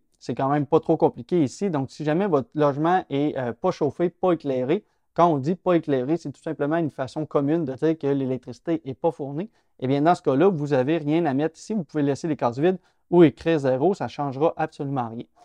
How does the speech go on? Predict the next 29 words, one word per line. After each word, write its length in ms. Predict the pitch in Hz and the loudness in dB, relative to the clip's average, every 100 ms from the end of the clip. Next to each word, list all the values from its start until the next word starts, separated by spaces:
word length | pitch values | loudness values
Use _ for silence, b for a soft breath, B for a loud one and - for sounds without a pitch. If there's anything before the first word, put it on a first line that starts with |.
| b - | b -18
Mais 80 | 113 | -10
si 140 | 147 | -2
jamais 280 | 143 151 185 | 0 2 2
vous 140 | 156 | 2
avez 320 | 143 139 170 - | 0 2 2 0
un 120 | 139 | -2
logement 360 | 135 131 160 160 | -2 -2 -2 -4
qui 160 | 131 | -6
est 40 | 117 | -6
chauffé, 640 | - 147 - 165 165 - | -2 -2 0 0 2 0
éclairé, 680 | 143 139 139 131 127 160 202 _ _ _ 131 | -4 -4 0 0 2 0 0 _ _ _ -4
euh, 100 | 117 | -2
eh 80 | 127 | 0
bien, 160 | 139 | -2
dans 140 | 147 151 | 0 -2
ce 60 | |
cas-ci, 280 | 143 127 180 | -4 -6 -4
vous 120 | 185 | -2
rentrez 300 | 165 151 156 | 0 0 0
la 120 | 156 139 | 2 2
dépense 360 | 139 156 151 | 2 2 0
de 60 | 143 | 2
votre 180 | 147 - | 0 0
chauffage, 460 | 143 131 139 - | -2 2 0 0
que 80 | 135 | -10
ce 120 | 127 | -14
soit 260 | 120 139 127 | -4 -2 0
de 120 | 143 | 0
l'électricité, 800 | 156 139 135 - 131 - 156 | 2 0 -2 -6 -10 -2 -2